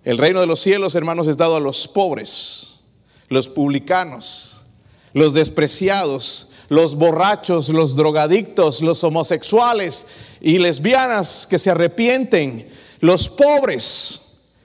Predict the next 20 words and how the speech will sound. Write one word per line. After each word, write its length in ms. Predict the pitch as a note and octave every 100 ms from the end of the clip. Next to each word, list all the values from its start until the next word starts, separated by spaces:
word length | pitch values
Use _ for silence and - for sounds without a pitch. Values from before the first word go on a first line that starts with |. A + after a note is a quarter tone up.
| _
que 100 | -
saben 360 | C3 G#3+ G#3 F#3+
que 120 | F#3
no 160 | F3+ F#3
pueden 240 | G3 F#3+
ofrecer 440 | F3 F3 E3 F3+ D#3
nada 600 | F3 F3 D#3 D3 - - _ _
y 80 | E3
ni 100 | F3
siquiera 400 | F3 F3 A#3 G#3
intentan 640 | F3 E3+ B3+ A#3 G#3+ F3+
ofrecer 360 | E3+ F3 E3 G3
nada 200 | F#3 F3+
a 20 |
Dios 240 | E3+ G#3+ -
porque 240 | E3 -
nosotros 420 | C#3 C#3 F#3+ F3
no 120 | D3+
lo 420 | E3 E3+ D#3+ - _ _
tenemos. 600 | C#3+ D3 C#3 A2+ -